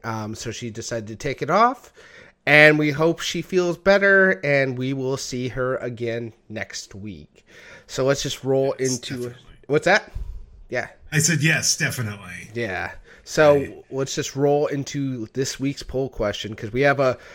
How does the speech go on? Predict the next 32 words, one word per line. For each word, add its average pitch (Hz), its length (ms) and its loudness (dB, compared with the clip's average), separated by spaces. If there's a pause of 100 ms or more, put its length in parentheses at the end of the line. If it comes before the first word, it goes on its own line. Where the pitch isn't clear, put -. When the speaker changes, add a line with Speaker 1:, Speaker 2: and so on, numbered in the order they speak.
(120)
Speaker 1:
very, 202 460 12
very 196 480 10
energized 170 540 8
discussion 151 600 0
to 143 60 -2
get 143 220 4
to 147 200 4
in 151 60 6
our 143 160 6
main 139 240 0
topic. 120 580 -2 (160)
Speaker 2:
<laughs> - 1300 -18
So, 113 480 -2
uh, 104 420 -6
I 117 100 -2
think 165 160 2
you 202 100 2
meant 185 180 2
last 147 420 0
week's 127 220 -6
poll 110 220 -6
question. 101 420 0
Speaker 1:
Yes, 175 200 10
Speaker 2:
Yes. 117 80 2
Speaker 1:
yes, - 260 4
Speaker 2:
Do 147 100 0
Speaker 1:
sorry. 208 220 4
Speaker 2:
you 220 100 6
think 175 500 2
banning 202 560 4
a 160 280 -4
card 117 880 -4